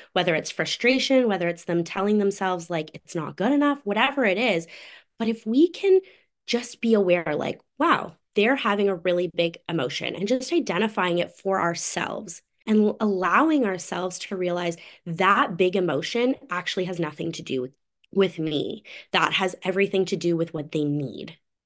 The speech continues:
And so when we can get into this awareness of the fact that they have these big emotions and that they mean nothing about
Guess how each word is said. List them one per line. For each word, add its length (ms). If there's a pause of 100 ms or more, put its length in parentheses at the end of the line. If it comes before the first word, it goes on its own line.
(300)
And 260
so 280
when 180
we 100
can 280
get 160
into 240
this 180
awareness 920
of 340
the 80
fact 300
that 100
they 100
have 360
these 200
big 200
emotions 560
and 160
that 120
they 140
mean 420
nothing 400
about 440